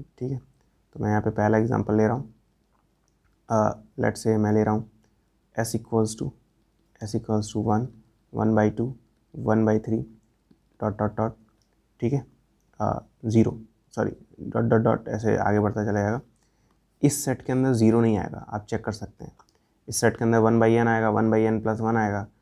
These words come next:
कभी ज़ीरो नहीं आएगा इस सेट के अंदर, ठीक है। तो, अ, हमें चेक करना है कि इस सेट का ज़ीरो जो है वो लिमिट पॉइंट होगा कि नहीं।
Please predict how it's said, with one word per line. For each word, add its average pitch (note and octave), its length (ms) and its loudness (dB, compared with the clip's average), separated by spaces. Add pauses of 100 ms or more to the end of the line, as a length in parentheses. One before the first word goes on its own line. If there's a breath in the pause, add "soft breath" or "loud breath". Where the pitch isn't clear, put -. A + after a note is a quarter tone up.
(160)
कभी C3 220 6
ज़ीरो B2+ 260 6
नहीं C3 140 0
आएगा G#2 180 0
इस G#2 140 -6
सेट F#2+ 160 -8
के - 120 -18
अंदर, - 220 -14 (680)
ठीक B2 120 -2
है। C#3+ 140 -2 (1160)
तो, G#2+ 380 4 (960)
अ, A2 360 4
हमें A#2+ 160 2
चेक B2+ 200 0
करना B2 160 0
है A#2+ 60 -2
कि B2 140 0
इस B2 220 -2
सेट B2+ 160 -2
का A#2+ 260 0
ज़ीरो A2+ 400 4
जो A#2 80 4
है A#2+ 60 4
वो A#2 100 4
लिमिट A2+ 280 2
पॉइंट A2 260 -2
होगा G#2 200 0
कि G2 100 -6
नहीं। G2 180 -8